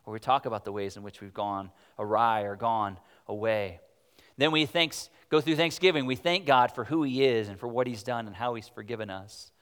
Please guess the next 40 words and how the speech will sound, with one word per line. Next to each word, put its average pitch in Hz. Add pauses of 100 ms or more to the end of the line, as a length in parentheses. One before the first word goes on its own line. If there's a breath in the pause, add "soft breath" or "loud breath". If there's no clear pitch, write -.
(320 soft breath)
And 107
then 110
with 104
S, 110 (220 soft breath)
we 107
provide 104 (220 soft breath)
supplications. 104
That's 101
where 107
we 95
pray 101 (280 soft breath)
for 90 (280 soft breath)
others. 98 (1700)
God 117
gives 131
us 131
this -
beauty 120
of, 110
this 113
beautiful 127
thing 123
called 107
prayer 113 (260 loud breath)
in 123
order 127
to 120
communicate 127
with 92
him, 90
but 101
it 107
also 120
gives 107
us 104
the 104
avenue 107 (240 soft breath)
through 113
which -
confession 170